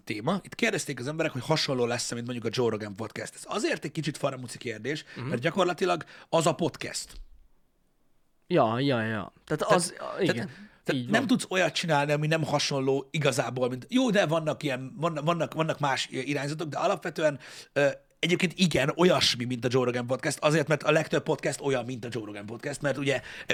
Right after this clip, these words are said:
Speaker 1: ülnek az emberek egy asztalnál és beszélgetnek, igazából ez ő. Ugye ezt csinálják ők.
Speaker 2: Ez, ez így van,
Speaker 1: Igen.
Speaker 2: igen, igen.
Speaker 1: Ö, most ugye nyilván ott, nyilván ott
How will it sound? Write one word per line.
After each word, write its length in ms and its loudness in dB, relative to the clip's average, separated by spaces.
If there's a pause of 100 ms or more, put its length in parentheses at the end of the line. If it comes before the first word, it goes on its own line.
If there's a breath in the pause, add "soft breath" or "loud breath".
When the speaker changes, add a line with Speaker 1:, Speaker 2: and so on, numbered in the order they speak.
Speaker 1:
ülnek 260 6
az 120 6
emberek 300 0
egy 100 2
asztalnál 380 4
és 80 4
beszélgetnek, 600 0
igazából 460 -2
ez 220 -4
ő. 260 -10 (840 loud breath)
Ugye 140 4
ezt 120 -2
csinálják 280 0
ők. 80 -4
Speaker 2:
Ez, 100 2
ez 220 6
így 240 0
van, 200 -2
Speaker 1:
Igen. 200 2
Speaker 2:
igen, 200 -8 (100)
igen. 220 4
Speaker 1:
Ö, 60 4
most 200 4
ugye 140 2
nyilván 400 2
ott, 360 -4
nyilván 340 0
ott 360 0